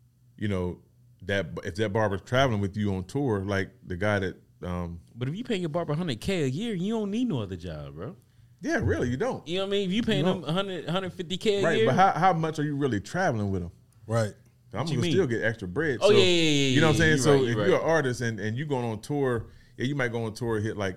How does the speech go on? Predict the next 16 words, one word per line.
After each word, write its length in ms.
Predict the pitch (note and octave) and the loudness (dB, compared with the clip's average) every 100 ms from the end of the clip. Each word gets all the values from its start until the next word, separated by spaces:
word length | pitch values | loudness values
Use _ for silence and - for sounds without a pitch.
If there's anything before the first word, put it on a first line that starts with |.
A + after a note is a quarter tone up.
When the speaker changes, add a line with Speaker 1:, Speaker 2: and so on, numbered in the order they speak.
| - | -8
Speaker 1:
fifteen, 400 | - G#2+ A2+ G#2 | -8 -6 -4 -4
twenty 240 | F#2+ G#2 F#2+ | -4 -4 -2
cities. 320 | G#2+ G2 F#2+ | -4 -4 0
Yeah, 120 | G#2+ | 2
that 140 | A2 A2 | 2 2
might 220 | G#2 - | 0 -2
take 160 | A2 | -4
a 60 | G2 | -4
good 280 | F2+ F#2+ - | -4 -6 -4
three 220 | G#2 G2 | -4 -4
months, 460 | F2+ F#2+ F2+ - E2+ | -4 -6 -6 -8 -8
right? 240 | F#2 F#2+ - _ _ _ _ _ _ _ _ | -6 -8 -14 _ _ _ _ _ _ _ _
After 240 | C3+ B2+ | -4 0
that 200 | B2 A2 | 0 -2
three 160 | A#2 A2 | -2 -4
months 400 | A2+ C3 - - | -4 -6 -8 -14